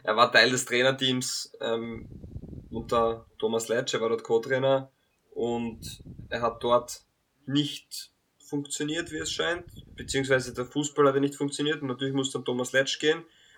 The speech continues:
und jetzt wird man sehen, ob er die, die richtigen Hebel ansetzen kann. Er hat damals unter Heimo Pfeifenberger, ähm, als Co-Trainer fungiert, war dann nach dem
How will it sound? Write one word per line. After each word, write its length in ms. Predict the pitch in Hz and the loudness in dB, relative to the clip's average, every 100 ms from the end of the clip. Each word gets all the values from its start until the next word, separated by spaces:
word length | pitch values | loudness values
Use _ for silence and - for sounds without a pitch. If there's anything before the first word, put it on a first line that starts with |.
| - | -2
und 100 | 131 | 2
jetzt 140 | 135 | 2
wird 120 | 143 | 2
man 100 | 139 | 0
sehen, 400 | 139 139 151 151 - - - - - | 2 6 6 6 -2 -20 -20 -8 4
ob 300 | 135 - - - | 4 4 -4 -2
er 440 | 127 139 143 135 - - - - - - - - - - | 6 8 8 6 2 0 0 2 2 0 -2 -6 -10 -16
die, 80 | - | -4
die 180 | 139 139 | 0 2
richtigen 440 | 151 - 151 147 | 0 0 0 2
Hebel 440 | 147 135 156 151 | 4 6 8 6
ansetzen 540 | 139 160 170 135 - 123 | 6 2 2 2 0 -2
kann. 240 | 127 117 | 0 0
Er 80 | 120 | 0
hat 200 | 127 - | -2 0
damals 360 | 123 135 143 - | 0 2 0 0
unter 220 | 131 135 | -4 -2
Heimo 240 | 120 127 | -2 -4
Pfeifenberger, 840 | - 117 120 143 135 143 147 147 147 _ _ _ _ _ - - | 0 0 0 -2 2 4 4 2 0 _ _ _ _ _ -20 -8
ähm, 260 | - 113 - | -6 -4 -4
als 160 | 131 | -4
Co-Trainer 420 | - 135 139 143 143 | -2 0 2 2 2
fungiert, 540 | 147 143 151 156 131 | -2 -2 0 0 0
war 100 | 123 | 0
dann 300 | 127 127 120 - | 0 -2 -6 -8
nach 300 | 120 120 - | -6 -6 -2
dem 320 | 123 120 | -4 -4